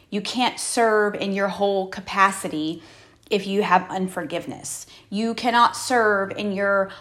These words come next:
whole capacity if you shut down every time someone does something to you that you don't like.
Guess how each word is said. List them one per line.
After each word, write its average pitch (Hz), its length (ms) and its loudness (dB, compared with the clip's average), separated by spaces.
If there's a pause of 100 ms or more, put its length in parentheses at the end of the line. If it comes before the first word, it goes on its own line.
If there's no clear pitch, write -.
whole 220 360 6
capacity 196 920 0 (300)
if 190 360 8 (200)
you 202 560 0
shut - 420 2
down 180 420 2
every 180 320 0
time 175 360 0
someone 165 720 -2 (480)
does 190 300 6
something 165 460 -4
to 175 160 -8
you 170 240 -6
that - 180 -8
you 175 280 -4
don't 160 400 -4
like. 135 520 -6